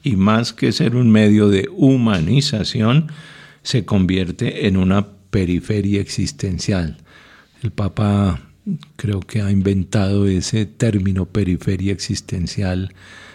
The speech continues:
Él habla mucho de las periferias y en este caso de la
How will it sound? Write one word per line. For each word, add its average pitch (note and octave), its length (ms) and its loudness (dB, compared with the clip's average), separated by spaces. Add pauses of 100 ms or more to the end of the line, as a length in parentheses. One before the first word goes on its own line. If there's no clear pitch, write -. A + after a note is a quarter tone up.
(120)
Él G#2+ 160 0
habla G2+ 220 2
mucho G2 300 2
de G2+ 60 2
las F2+ 220 -2
periferias F2 960 -6 (500)
y G#2 80 -4
en F#2 80 0
este F2+ 280 -2
caso F#2 320 -2
de G2 100 0
la F2 280 -2